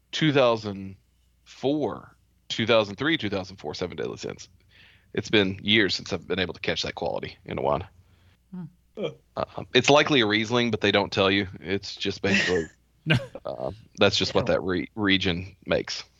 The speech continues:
Speaker 4: They don't want you to know.
Speaker 1: Yeah. Uh, it's probably mostly region, Riesling, but it's probably a blend.
Speaker 2: Hmm.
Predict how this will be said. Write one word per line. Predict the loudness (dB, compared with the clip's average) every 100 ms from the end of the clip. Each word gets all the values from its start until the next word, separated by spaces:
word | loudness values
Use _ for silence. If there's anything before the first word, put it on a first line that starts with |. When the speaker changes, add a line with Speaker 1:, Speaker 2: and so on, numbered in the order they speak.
| _
Speaker 4:
They | -16
don't | -12 -12 -12
want | -16 -14
you | -16
to | -16
know. | -16 -20 -20 _ _ _ -6
Speaker 1:
Yeah. | -4 -2 -4 -10 -20 -20 _
Uh, | 0 2
it's | 4
probably | 4 6 4
mostly | 2 0
region, | -2 -2 -4 -6 -2
Riesling, | 2 2 2 2
but | 0
it's | -2
probably | 0 2 2
a |
blend. | 0 0 -2 -6 _ _ _ _ _ _ _
Speaker 2:
Hmm. | -10